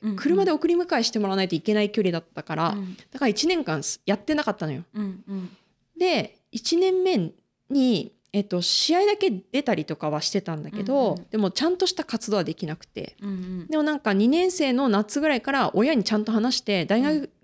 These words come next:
Speaker 2: 行くために水泳をやらせてくれ」と。
Speaker 1: うん。
Speaker 2: 言って、えっと、練習に連れてってもらってたの。
Speaker 1: うんうん。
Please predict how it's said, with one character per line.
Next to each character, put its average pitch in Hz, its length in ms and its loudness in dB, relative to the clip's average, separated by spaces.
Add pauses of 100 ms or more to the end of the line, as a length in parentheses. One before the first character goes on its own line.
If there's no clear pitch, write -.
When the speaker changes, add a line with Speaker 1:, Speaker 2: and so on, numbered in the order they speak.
Speaker 2:
行 262 220 0
く - 60 -10
た 302 160 -4
め 311 100 0
に 254 360 0
水 240 420 2
泳 233 160 2
を 233 160 4
や 160 100 0
ら 175 80 -2
せ 180 140 -6
て 180 80 -6
く 165 100 -8
れ」 151 100 -6
と。 - 100 -18 (140)
Speaker 1:
う 196 80 -10
ん。 180 200 -8 (1200)
Speaker 2:
言 202 80 0
っ 202 40 -2
て、 - 560 -4 (260)
え 190 80 0
っ - 20 -12
と、 175 160 0
練 233 160 4
習 247 200 2
に 220 300 2 (280)
連 226 80 4
れ 262 40 2
て 320 100 2
っ - 40 0
て 247 120 -2
も 165 120 2
ら 147 60 0
っ 160 40 -4
て - 80 -16
た - 80 -12
の。 - 60 -16 (460)
Speaker 1:
う - 20 -6
ん - 20 -6
う 196 40 -4
ん。 185 400 -10